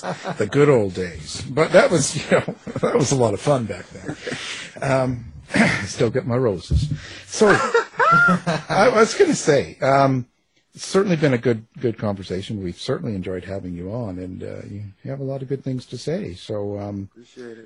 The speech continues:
Speaker 1: it's amazing. You know, we'll share everything, of course, on our website and stuff like that. And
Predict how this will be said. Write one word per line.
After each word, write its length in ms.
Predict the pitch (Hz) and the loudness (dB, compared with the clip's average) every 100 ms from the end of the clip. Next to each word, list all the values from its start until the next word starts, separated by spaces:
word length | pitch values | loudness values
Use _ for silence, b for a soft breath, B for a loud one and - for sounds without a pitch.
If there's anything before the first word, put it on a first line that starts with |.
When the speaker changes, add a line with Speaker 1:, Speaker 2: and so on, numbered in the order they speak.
| _ | _
Speaker 1:
it's 100 | - | -4
amazing. 480 | 113 117 135 92 | -2 -2 -4 -4
You 180 | 101 147 | -2 2
know, 100 | 135 | 2
we'll 180 | 120 131 | 4 2
share 340 | 120 - 131 117 | 2 2 4 4
everything, 340 | 110 113 104 | 2 -2 -4
of 120 | 110 | -6
course, 260 | - 113 110 | -4 -2 -2
on 100 | 107 | -2
our 100 | 104 | -2
website 460 | 98 98 - 104 95 | -2 -6 -6 -8 -8
and 120 | 107 | -10
stuff 260 | - 95 | -12 -12
like 200 | 101 101 | -14 -14
that. 280 | - 101 113 | -12 -10 -8
And 120 | 104 | -10